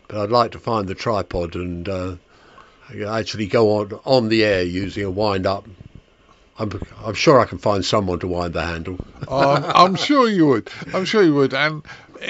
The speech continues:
Speaker 2: uh, let's put this one out, out because I know the V Mars boys listen to us as well. Um, you know, if anybody's got a tripod, or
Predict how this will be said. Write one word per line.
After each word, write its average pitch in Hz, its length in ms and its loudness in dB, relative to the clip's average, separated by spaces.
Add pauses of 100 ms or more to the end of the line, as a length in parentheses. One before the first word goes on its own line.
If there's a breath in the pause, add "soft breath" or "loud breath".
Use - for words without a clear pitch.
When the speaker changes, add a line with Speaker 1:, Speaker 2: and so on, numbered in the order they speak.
Speaker 2:
uh, 190 520 -4 (240)
let's 262 220 2
put 233 180 -4
this 180 220 -2
one 160 180 0
out, 139 280 0
out 120 320 -4
because 135 260 -2
I 165 100 2
know 180 160 2
the 156 100 2
V 139 200 4
Mars 117 300 0
boys 110 340 0
listen 110 320 -4
to 110 160 -2
us - 140 -4
as 101 180 -4
well. 101 300 -4 (640 loud breath)
Um, 170 400 6 (460)
you 208 120 0
know, 139 160 2 (560 soft breath)
if 202 180 2
anybody's 208 480 4
got 214 240 4
a 139 40 -2
tripod, 113 720 -2 (240)
or 160 420 8